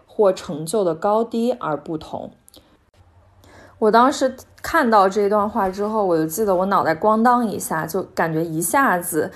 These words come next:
有那个 enlightening 的那种感觉。就是我之所以还是没有逃离这道证明题的魔掌，是因为我发现我从小被教的是存在这么一道证明题，我们都要去做这道证明题。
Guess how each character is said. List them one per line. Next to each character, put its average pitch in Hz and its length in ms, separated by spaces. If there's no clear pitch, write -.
有 190 140
那 196 140
个 202 180
enlightening 175 920
的 - 260
那 170 100
种 165 200
感 - 280
觉。 - 320
就 254 160
是 214 400
我 190 140
之 247 220
所 170 280
以 180 380
还 - 300
是 - 120
没 196 140
有 180 140
逃 160 260
离 165 160
这 170 140
道 190 160
证 208 160
明 165 160
题 170 120
的 175 120
魔 156 260
掌， 170 240
是 - 180
因 190 220
为 175 260
我 190 160
发 214 180
现 233 180
我 185 80
从 156 220
小 185 180
被 180 140
教 190 240
的 180 140
是 175 360
存 156 220
在 262 160
这 240 80
么 170 80
一 139 60
道 156 160
证 165 120
明 139 200
题， - 180
我 151 80
们 147 80
都 196 80
要 233 160
去 233 160
做 320 240
这 202 140
道 151 120
证 151 160
明 139 220
题。 - 240